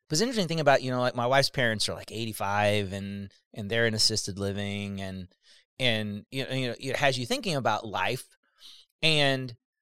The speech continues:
the only way to have a happy life is to be happy today. If you're gonna be happy tomorrow, you're never gonna be happy,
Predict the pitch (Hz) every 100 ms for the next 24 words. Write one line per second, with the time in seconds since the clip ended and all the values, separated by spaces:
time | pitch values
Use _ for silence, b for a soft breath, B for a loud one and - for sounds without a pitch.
0 | _ 139 156 160 170 240 226 165 160 131
1 | 139 127 117 127 - 107 101 127 - -
2 | - _ _ _ _ - 135 139 131 120
3 | 113 98 87 - _ _ _ _ _ _
4 | _ _ _ _ _ _ - 135 131 180
5 | 180 165 143 160 - 143 - 123 123 147
6 | 214 240 233 139 127 127 117 110 104 120
7 | 131 -